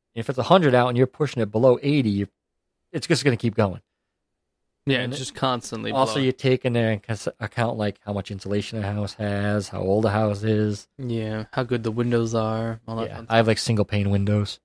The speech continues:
Speaker 2: Yeah,
Speaker 1: So
Speaker 2: so not very good.
Speaker 1: Yeah.
Speaker 2: But it is covered with curtains, so
Speaker 1: Well,
Speaker 2: heat keeps out fairly well.
Speaker 1: I wanna tint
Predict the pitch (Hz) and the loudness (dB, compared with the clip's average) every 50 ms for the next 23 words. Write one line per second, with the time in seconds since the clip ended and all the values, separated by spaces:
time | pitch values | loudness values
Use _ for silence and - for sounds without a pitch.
0 | _ _ - 127 117 113 113 110 110 107 107 107 110 139 - - - - 143 131 | _ _ -14 -8 -6 -4 -4 -4 -4 -4 -4 -4 -4 -4 -4 -6 -8 -6 -2 0
1 | 127 120 - 117 120 113 107 107 107 107 107 107 107 107 117 - - 92 - _ | 0 0 0 -2 -4 -2 -2 -2 -2 -2 -2 -2 -2 -4 -6 -8 -14 -16 -10 _
2 | - 190 185 202 208 226 240 226 - - - - 180 190 165 135 123 117 117 120 | -6 -4 -2 -2 -2 -2 -4 -6 -6 -4 -2 0 0 0 0 -2 -2 -2 -4 -4
3 | - _ _ _ _ _ _ _ _ _ _ _ _ _ _ _ - 135 123 110 | -8 _ _ _ _ _ _ _ _ _ _ _ _ _ _ _ -2 -2 -2 -2
4 | - _ _ _ _ - - 156 147 131 90 107 104 110 110 107 - - - - | -4 _ _ _ _ -8 -4 -2 -2 0 0 -2 -4 -6 -8 -10 -10 -12 -12 -6
5 | - 160 165 165 156 160 170 - _ _ - 170 160 147 - - - 135 123 - | 0 2 4 6 6 4 4 0 _ _ -6 -4 -4 -4 -4 -4 -6 -6 -6 -6
6 | - - 131 123 - - _ - 120 110 107 110 113 113 117 110 113 123 131 135 | -4 -4 -2 -2 -2 -6 _ -8 -6 -6 -6 -6 -8 -6 -6 -6 -2 -2 0 0
7 | 165 180 170 - - - - 127 131 | 2 2 0 -2 -2 -4 -4 -4 -4